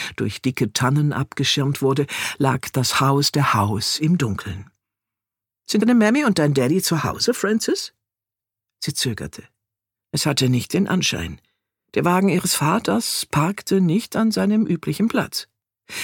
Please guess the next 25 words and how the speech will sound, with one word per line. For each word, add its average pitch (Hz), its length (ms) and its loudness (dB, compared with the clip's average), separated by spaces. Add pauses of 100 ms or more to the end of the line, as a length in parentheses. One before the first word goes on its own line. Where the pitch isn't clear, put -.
Gleichzeitig 170 520 0
wusste 151 260 0
sie, 131 160 -2
dass 117 140 -2
es 110 120 0
falsch 147 380 0
wäre, 131 220 0
Mister 123 260 0
Dean 127 280 2
Unannehmlichkeiten 110 1080 -2
zu 110 140 -4
bereiten. 113 500 -2 (540)
"Sie 233 320 4
sind 285 160 2
bestimmt 302 380 2
hinten 233 340 4
in 170 160 2
der 147 140 0
Küche." 147 400 -4 (920)
Mister 147 220 0
Dean 175 300 4
öffnete 143 480 -2
die 127 100 0
hintere 120 460 -2
Wagentür. - 580 -6